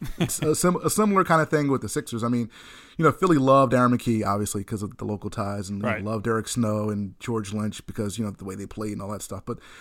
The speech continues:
Speaker 2: there was nobody in particular out of that group that kind of stood out. I mean, they were just kind of supporting characters, uh, to, to A I and, and Larry Brown to an extent.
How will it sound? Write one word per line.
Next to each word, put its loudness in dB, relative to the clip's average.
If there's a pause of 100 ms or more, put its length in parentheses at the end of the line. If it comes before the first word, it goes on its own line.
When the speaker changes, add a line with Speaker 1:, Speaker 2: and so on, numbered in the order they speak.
(180)
Speaker 2:
there 6
was 6
nobody 4
in 0
particular 0
out 2
of 0
that 0
group -2
that -4
kind -4
of -8
stood 0
out. -2
I -8
mean, -2
they -2
were 2
just -6
kind 0
of -4
supporting -2
characters, -4 (500)
uh, -4
to, -2
to -6
A -4
I -4
and, -8
and -6
Larry -2
Brown -4
to -10
an -8
extent. -12